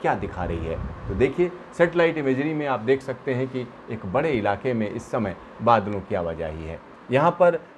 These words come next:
जयपुर के आसपास अगर आप देखेंगे तो घने बादल हैं। साथ ही साथ यहाँ पर हम कह सकते हैं दिल्ली और हरियाणा के इलाके में भी बादलों का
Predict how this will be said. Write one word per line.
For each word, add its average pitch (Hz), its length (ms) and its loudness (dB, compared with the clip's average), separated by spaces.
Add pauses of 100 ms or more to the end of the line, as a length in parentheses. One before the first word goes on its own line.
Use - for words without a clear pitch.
(140)
जयपुर 180 460 4
के 185 140 4
आसपास 143 480 6
अगर 98 160 0
आप 90 120 -2
देखेंगे 101 480 -8
तो 98 220 -8 (340)
घने 104 240 -4
बादल 82 320 -6
हैं। 78 140 -12
साथ 120 280 0
ही 120 60 -2
साथ 120 240 0
यहाँ 113 180 0
पर 113 180 0
हम 110 100 0
कह 110 120 0
सकते 113 300 -6
हैं 107 200 -2 (300)
दिल्ली 147 340 2
और 127 140 6
हरियाणा 143 480 2
के 143 200 -2
इलाके 107 400 0
में 110 180 0
भी 110 140 -4
बादलों 98 360 -4
का 113 220 -4